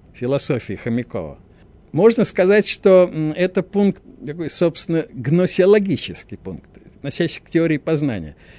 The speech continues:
Но это было очень важно, потому что ведь гордая немецкая философия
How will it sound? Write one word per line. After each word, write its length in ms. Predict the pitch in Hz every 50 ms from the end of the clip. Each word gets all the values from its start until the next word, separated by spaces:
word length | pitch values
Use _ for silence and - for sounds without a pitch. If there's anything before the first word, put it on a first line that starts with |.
| - - -
Но 80 | 117
это 200 | 151 175 - 196
было 180 | 180 196 202 202
очень 280 | 208 202 - 220 214 220
важно, 360 | 254 220 165 117 101 95 90
потому 400 | - - - - 123 139 151 156
что 220 | - - - 147
ведь 180 | 143 135 113 113
гордая 400 | 127 156 156 151 135 127 127 123
немецкая 500 | 127 131 139 139 127 113 - - - 107
философия 760 | - - 113 110 107 - - 185 190 196 - 214 208 202 -